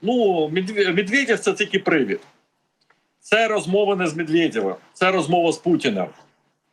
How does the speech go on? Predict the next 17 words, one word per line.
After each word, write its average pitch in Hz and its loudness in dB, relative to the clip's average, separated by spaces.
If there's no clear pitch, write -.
Тому 180 2
що 190 0
це 175 0
стало 175 2
одразу 160 0
ж - -8
після 156 -2
слів, 156 0
після 151 0
оцих 151 -2
от 143 -2
посиденьок 143 0
на 131 4
лавочці 127 0
з - -8
Лукашенка, 135 0
де 151 0